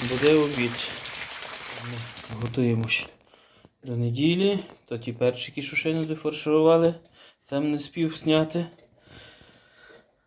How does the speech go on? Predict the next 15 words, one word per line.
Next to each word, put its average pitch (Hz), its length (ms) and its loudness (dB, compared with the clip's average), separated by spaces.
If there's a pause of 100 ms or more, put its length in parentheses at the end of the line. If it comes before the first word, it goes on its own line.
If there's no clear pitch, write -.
(240)
Поки 139 220 -6
машину 156 440 4
почистив. 165 1000 0
Тут 127 160 -8
робимо 127 580 2
відбивні 135 640 2
на 196 160 -2
цілий 208 340 -2
тиждень. 202 600 0 (1400)
Супчик. 208 600 -4 (200)
Так 151 160 -2
що - 180 -6
робота 160 360 -4
тут - 220 -12
кипить 135 640 -4